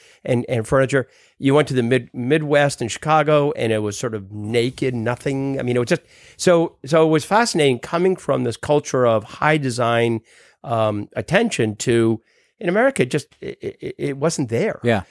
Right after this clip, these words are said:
Speaker 2: Now,
Speaker 1: Um,
Speaker 2: were Ray and Charles Eames doing their thing yet out in
Speaker 1: Yep.
Speaker 2: California?
Speaker 1: Yep. They were just starting. And so all this was percolating all at the same time. So
Speaker 2: Okay.
Speaker 1: Saarinen was starting. I mean,
Speaker 2: Yeah.
Speaker 1: um, obviously, uh, uh, Mies van der Rohe and other that was before that.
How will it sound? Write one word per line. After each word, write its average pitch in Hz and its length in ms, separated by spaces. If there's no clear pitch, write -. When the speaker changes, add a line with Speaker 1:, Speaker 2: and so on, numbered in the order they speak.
Speaker 2:
Now, 151 180
Speaker 1:
Um, 165 60
Speaker 2:
were 151 140
Ray 151 220
and 165 100
Charles 147 440
Eames 135 380
doing 139 260
their 135 160
thing 139 240
yet 135 160
out 131 160
in 139 80
Speaker 1:
Yep. 170 180
Speaker 2:
California? 131 640
Speaker 1:
Yep. 160 240
They 151 160
were 143 100
just 156 280
starting. 147 540
And 135 140
so 185 220
all 175 340
this 202 200
was 180 120
percolating 123 640
all 117 160
at 113 80
the 107 60
same 101 240
time. 95 360
So 104 140
Speaker 2:
Okay. 92 100
Speaker 1:
Saarinen 139 460
was 127 100
starting. 123 540
I 107 40
mean, 104 200
Speaker 2:
Yeah. 98 180
Speaker 1:
um, 104 500
obviously, 127 800
uh, - 60
uh, 104 1080
Mies 120 180
van 120 220
der 123 80
Rohe 113 160
and 110 80
other 117 240
that 101 180
was 104 200
before 190 460
that. 95 300